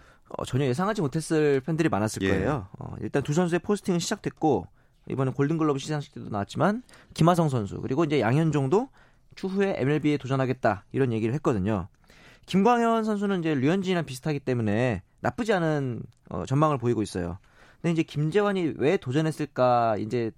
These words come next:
Speaker 1: 많은 팬들이 좀 의아해하는데
Speaker 2: 예.
Speaker 1: 장단점을 좀 분석을 해보자면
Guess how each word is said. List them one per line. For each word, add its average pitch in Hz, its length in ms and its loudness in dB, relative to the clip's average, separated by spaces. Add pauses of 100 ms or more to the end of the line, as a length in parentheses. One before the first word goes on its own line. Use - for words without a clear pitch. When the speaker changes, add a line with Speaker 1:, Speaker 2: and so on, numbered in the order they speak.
(180)
Speaker 1:
많은 139 280 0
팬들이 180 320 -2
좀 127 220 0
의아해하는데 135 640 4
Speaker 2:
예. 73 260 -4 (400)
Speaker 1:
장단점을 196 600 2
좀 175 220 4
분석을 143 340 -2
해보자면 160 500 -2